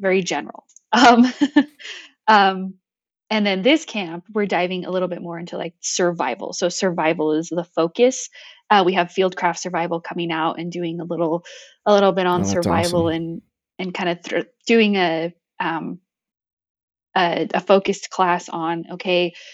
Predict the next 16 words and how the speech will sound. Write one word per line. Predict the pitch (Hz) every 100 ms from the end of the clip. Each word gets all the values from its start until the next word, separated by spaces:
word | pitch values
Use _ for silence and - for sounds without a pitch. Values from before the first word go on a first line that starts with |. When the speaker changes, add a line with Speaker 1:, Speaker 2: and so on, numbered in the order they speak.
| -
Speaker 1:
you | 214
get | 202 170
stuck | - 196 196
in |
the | 180
woods | 170 170 165
for | - 175
a |
night | 170 165 165
without | 170 165 170 165
any | 160 165
gear. | 165 170 165 165
Like, | 160 156 - _ _ _ -
how | - 196
do | 185
you, | 180 180 170 165 160 -